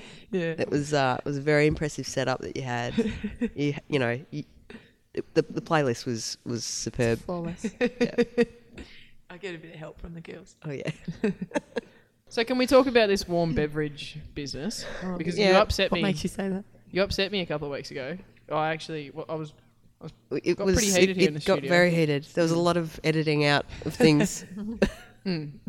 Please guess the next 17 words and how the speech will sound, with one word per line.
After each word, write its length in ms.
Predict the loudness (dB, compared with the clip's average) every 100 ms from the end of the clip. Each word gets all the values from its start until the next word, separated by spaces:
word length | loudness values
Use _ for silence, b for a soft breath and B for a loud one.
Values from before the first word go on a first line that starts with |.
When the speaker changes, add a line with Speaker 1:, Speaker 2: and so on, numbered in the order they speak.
| -8
Speaker 1:
<laughs> 1120 | -6 -6 -12 -6 -6 -4 -6 -6 -10 -10 -6 2
Speaker 4:
Why 140 | 4
would 120 | 2
you 60 | 0
do 120 | -2
that 180 | -2 -4
to 80 | -6
me? 140 | -6
Speaker 1:
<laughs> 1200 | 2 2 2 0 0 -2 -2 -10 -14 -12 -12 -12 -10
Is, 200 | -10 -10 -12
if 200 | -14 -8
you're 180 | -6 -4
referring 420 | -6 -6 -2 0 -2
to 120 | -4
the 100 | -8
question 500 | -6 -6 -4 -2 -2
I 260 | -2 -6